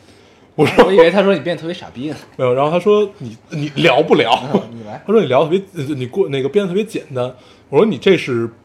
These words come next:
Speaker 1: 褒义还是贬义？就是能不能说的稍微明白一点儿？” <laughs> 然后
Speaker 2: 请高人明示。
Speaker 1: 对，你能不能说稍微明白一点儿？她说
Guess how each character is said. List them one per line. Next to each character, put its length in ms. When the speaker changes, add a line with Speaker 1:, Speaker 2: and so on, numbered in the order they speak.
Speaker 1:
褒 260
义 200
还 120
是 60
贬 160
义？ 40
就 120
是 160
能 160
不 40
能 180
说 160
的 180
稍 120
微 60
明 260
白 180
一 120
点 240
儿？” 160
<laughs> 280
然 120
后 240
Speaker 2:
请 260
高 160
人 120
明 220
示。 220
Speaker 1:
对， 100
你 160
能 100
不 60
能 100
说 100
稍 100
微 100
明 240
白 160
一 20
点 100
儿？ 40
她 80
说 180